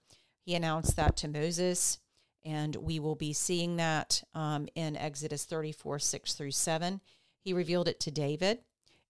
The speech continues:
and he dramatically showed it to the world through Jesus Christ. And these verses convey several aspects of God's forgiveness. He forgives disobedience, puts sin out of sight, and clears our record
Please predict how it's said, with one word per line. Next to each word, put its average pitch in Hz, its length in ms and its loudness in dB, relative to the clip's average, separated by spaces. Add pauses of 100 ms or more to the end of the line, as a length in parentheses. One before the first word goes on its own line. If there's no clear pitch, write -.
and 170 280 2
he 170 160 -2
dramatically 175 560 0
showed 175 380 2
it 143 260 0 (300)
to 208 100 -4
the 185 80 -2
world 208 260 4
through 175 140 -4
Jesus 170 440 0
Christ. - 580 -4 (560)
And 180 360 2 (100)
these 208 520 0
verses 180 580 2
convey 165 680 0 (140)
several 262 400 2
aspects 180 640 0
of 151 140 -6
God's 147 320 -2
forgiveness. - 680 -4 (320)
He 180 100 -8
forgives 175 420 0
disobedience, 170 1040 0
puts - 260 0
sin 208 400 4
out 175 180 2
of 160 80 0
sight, 185 640 2 (120)
and 170 140 -2
clears 220 580 0
our 165 140 0
record 165 500 -2